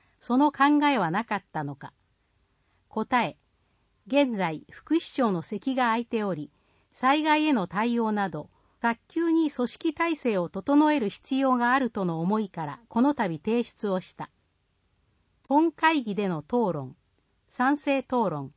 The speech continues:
質疑に対する市長の答弁は納得できる十分なものではなく、本来であれば市長の所信表明の後に提案すべき議案と考えるが、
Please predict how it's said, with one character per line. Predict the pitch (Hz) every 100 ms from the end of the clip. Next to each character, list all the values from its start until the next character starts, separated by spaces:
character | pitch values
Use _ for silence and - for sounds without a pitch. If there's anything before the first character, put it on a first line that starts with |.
| _ _ _ _ _ _
質 | - - - 330
疑 | 294
に | 220
対 | 180 202 226
す | - 208
る | 156
市 | -
長 | - 320
の | 247 185
答 | 269 269
弁 | 208 170 151
は | 147 - _
納 | 190 208
得 | - 294 285 285
で | 269
き | - 302
る | 208
十 | 202 294
分 | 294 320
な | 220 170
も | 170
の | 226
で | 202
は | 156 147
な | 160
く、 | - - _ _ _ _ _ _
本 | - 330 330
来 | 285 226
で | 185
あ | 185
れ | 190
ば | 151 147 - _
市 | _ -
長 | - 339 269
の | 185
所 | - 214
信 | - 320 311
表 | 349 339
明 | 262 202 175
の | 156 156
後 | 269 311
に | 269 165
提 | - 277 302
案 | 294
す | 277 285
べ | 254
き | - 170
議 | 185
案 | 220 233
と | 214
考 | 208 208 214 202
え | 190
る | 156
が、 | 143